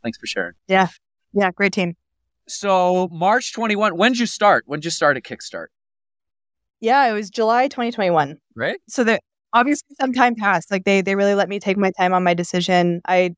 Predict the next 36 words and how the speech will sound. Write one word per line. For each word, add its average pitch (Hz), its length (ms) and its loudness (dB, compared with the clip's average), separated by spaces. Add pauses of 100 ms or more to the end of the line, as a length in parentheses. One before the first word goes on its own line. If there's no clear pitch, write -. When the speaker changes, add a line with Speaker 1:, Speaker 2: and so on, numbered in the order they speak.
Speaker 2:
helped - 360 0
build 180 260 4
the 185 80 -10
team 196 300 -6
that 196 100 2
I 190 140 4
was 196 160 -4
on 196 340 2
at 190 120 0
S 196 180 -2
G 196 400 -6
E. - 20 0
And 208 140 -6
so 160 280 2 (460)
the 165 140 -2
partners 180 520 0
let 170 160 4
me 170 140 -2
stay 170 260 -2
on 170 300 0 (140)
as 175 160 -2
long 170 160 2
as 170 100 0
I 160 180 2
felt 165 220 -2
comfortable 170 520 0
to - 120 -10
make 165 160 -2
sure 170 220 0
that 151 160 2
there 160 60 2
was 165 120 -2
a 151 60 -10
good 170 120 -2
transition. 165 580 -2
So 147 260 -2